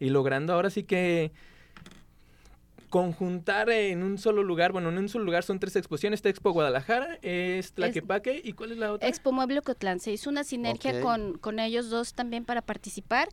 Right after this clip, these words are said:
Speaker 2: y bueno, juntos hacemos más de ochenta mil metros cuadrados de artesanía, mueble y decoración.
Speaker 3: Oye, es una maravilla, y lo mejor de lo mejor,
Speaker 1: Así
Speaker 3: ahí
Speaker 1: es.
Speaker 3: usted lo puede
Speaker 1: <laughs>
Speaker 3: ver. Y, y una co-, una cosa maravillosa que tiene este gran evento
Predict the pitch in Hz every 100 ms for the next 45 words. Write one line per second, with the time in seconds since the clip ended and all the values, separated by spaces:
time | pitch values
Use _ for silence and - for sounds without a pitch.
0 | - - - - 226 226 220 220 240 247
1 | 233 269 269 240 233 233 240 240 233 233
2 | 233 240 247 214 208 214 226 226 226 220
3 | 233 - 214 208 214 240 233 214 196 190
4 | - 196 202 - 202 226 240 240 226 226
5 | 226 233 214 - - - - - - 160
6 | 180 220 415 - 349 160 147 160 170 180
7 | 185 185 - 190 254 359 226 196 185 190
8 | 247 - 139 135 156 185 208 202 208 190
9 | 190 156 196 196 202 208 160 156 - -
10 | - 180 180 220 247 254 269 247 190 208
11 | 220 233 220 226 220 214 208 208 180 -
12 | 135 156 175 185 202 190 190 196 165 135
13 | 151